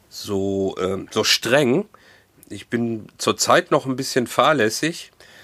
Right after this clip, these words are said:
Ähm, wie gestern zum Beispiel, da hab ich, äh, ähm, für den Streik hatte ich, äh, Ku-, Kuchen gebacken für alle Leute und, äh, dann hab ich natürlich selber auch was von dem Kuchen gegessen. Das hab ich dann direkt auf der Waage gemerkt. Ich hatte nämlich am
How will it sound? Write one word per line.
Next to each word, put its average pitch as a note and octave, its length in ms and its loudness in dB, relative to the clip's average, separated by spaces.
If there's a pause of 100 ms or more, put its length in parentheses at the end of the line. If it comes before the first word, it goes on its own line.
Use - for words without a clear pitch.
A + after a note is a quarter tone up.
(380)
Ähm, G#2+ 360 -4
wie G#2 220 -8
gestern B2 380 4
zum G2+ 180 -6
Beispiel, A#2+ 520 2
da G2+ 180 2
hab G#2+ 140 0
ich, A#2 200 0
äh, G#2 40 0
ähm, G2+ 840 2 (500)
für - 140 -2
den G#2 140 4
Streik - 580 0 (280)
hatte A2 320 -2
ich, G#2+ 180 -6
äh, G2 220 0
Ku-, - 120 -12 (140)
Kuchen D#3 340 -4
gebacken E3 500 2 (420)
für A#2 200 0
alle C#3 200 4
Leute C3+ 400 4
und, A2+ 360 -2
äh, A2 280 6
dann G#2 260 2
hab A#2+ 100 0
ich A#2+ 100 -6
natürlich A2+ 340 0
selber A2+ 280 4
auch G2+ 200 2
was G2+ 120 0
von G2+ 140 -2
dem G2 120 -2
Kuchen A2 300 -6
gegessen. A2+ 440 0
Das A#2 160 0
hab B2 80 2
ich A#2 80 -12
dann A#2+ 200 0
direkt - 340 -4
auf D3+ 100 -8
der B2+ 200 2
Waage B2 280 4
gemerkt. F#2+ 480 -4 (640)
Ich - 160 -8
hatte C3+ 200 2
nämlich D3+ 340 2
am B2+ 220 0